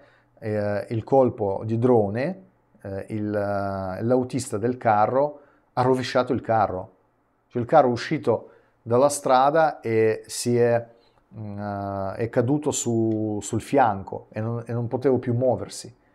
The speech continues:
E questi sono scappati dal carro e hanno abbandonato un carro che ha costato un sacco di soldi, per il, eh, il carro per il quale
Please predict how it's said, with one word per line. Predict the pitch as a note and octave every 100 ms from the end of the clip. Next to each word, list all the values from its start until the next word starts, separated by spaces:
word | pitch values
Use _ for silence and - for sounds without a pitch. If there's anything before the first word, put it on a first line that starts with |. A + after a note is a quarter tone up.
| _ _ _ _ -
E | B2
questi | D#3 D3+
sono | A#2+ C3 A#2+
scappati | - B2+ - C3+ A#2+
dal | A#2 A2+
carro | D3+ E3 D#3
e |
hanno | A#2+ A2
abbandonato | A2 A#2 A#2 C3 B2+ A#2+
un | A2
carro | C#3 D#3
che | A2
ha | G2+
costato | A2 - A2+
un | A2
sacco | - A#2+ A2+
di | G2+
soldi, | - C3 D#3+ D3+ D3 - - _
per | - A2+
il, | A#2 A#2+
eh, | A2+
il | A2+ A#2
carro | D3 D3+ C3+
per | A#2
il | A2
quale | B2 B2 C3 B2 A2 -